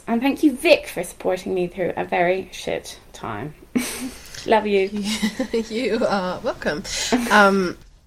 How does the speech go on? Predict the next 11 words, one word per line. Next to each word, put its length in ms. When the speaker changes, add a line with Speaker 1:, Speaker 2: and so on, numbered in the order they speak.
Speaker 2:
yeah, 300
I 760
also 340
just 200
want 100
to 40
say 380
on 320
Hannah's 340
mom 280
that 500